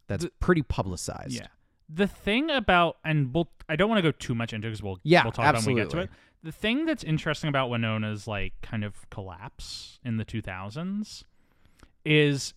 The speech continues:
Speaker 2: at the time she was, like, the celebrity train wreck of the week.
Speaker 1: Yes.
Speaker 2: And in hindsight,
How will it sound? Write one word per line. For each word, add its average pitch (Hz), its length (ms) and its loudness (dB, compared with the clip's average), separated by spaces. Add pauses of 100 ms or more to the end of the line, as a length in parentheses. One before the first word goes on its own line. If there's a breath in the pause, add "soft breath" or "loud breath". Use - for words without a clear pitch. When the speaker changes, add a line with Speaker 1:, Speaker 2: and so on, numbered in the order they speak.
Speaker 2:
at 156 160 0
the - 80 0
time 143 280 4
she - 120 -2
was, 127 160 4
like, 117 220 2
the 117 80 0
celebrity 104 560 -2
train 92 300 -10
wreck 92 180 -10
of 95 160 -10
the 90 80 -10
week. 90 400 -14 (180)
Speaker 1:
Yes. 95 800 -8 (160)
Speaker 2:
And 143 420 4 (260)
in 143 160 2
hindsight, 147 1040 0